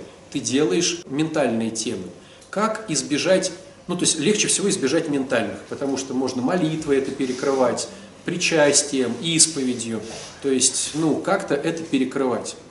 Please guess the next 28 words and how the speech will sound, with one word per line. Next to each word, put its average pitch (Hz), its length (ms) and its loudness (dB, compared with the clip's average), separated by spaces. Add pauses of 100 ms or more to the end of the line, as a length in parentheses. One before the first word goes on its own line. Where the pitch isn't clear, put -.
(440)
потому 147 300 -2
что 135 300 0
всё 175 300 0
рождается 147 460 2
от - 120 -4
помыслов. 123 440 0 (500)
Сначала 131 380 -2
приходят 131 360 -2
помыслы, 214 440 2
если 143 180 0
помыслы 139 400 -2
себе - 220 0
допустил, 190 580 -2 (300)
идёт 135 340 -2
уже 139 400 0 (320)
физическая 127 500 -2
история. 110 380 -4 (380)
Поэтому 143 300 0
легче 175 360 2
работать 139 500 0 (220)
не 131 100 0
с - 80 4
физической - 500 2
уже 139 200 2
историей, 120 440 2 (360)
а 127 60 -6
с - 80 6
помыслами, 120 580 2